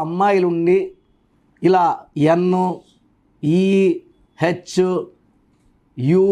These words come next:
లెటర్లు ఉన్నప్పుడు నేను ఏం చూస్తున్నానంటే, పెళ్ళైనాక భార్యాభర్తల సంబంధాలు బాగా దెబ్బతినడం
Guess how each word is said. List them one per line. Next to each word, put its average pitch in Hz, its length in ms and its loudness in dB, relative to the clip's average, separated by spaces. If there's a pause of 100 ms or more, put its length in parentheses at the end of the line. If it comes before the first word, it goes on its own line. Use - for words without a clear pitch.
(100)
లెటర్లు 175 360 0
ఉన్నప్పుడు 170 420 -2 (520)
నేను 180 200 0 (160)
ఏం 196 140 0
చూస్తున్నానంటే, 170 440 -2 (100)
పెళ్ళైనాక 190 680 0 (1400)
భార్యాభర్తల 185 840 0 (140)
సంబంధాలు 160 600 -2 (500)
బాగా 165 600 0 (140)
దెబ్బతినడం 175 480 -2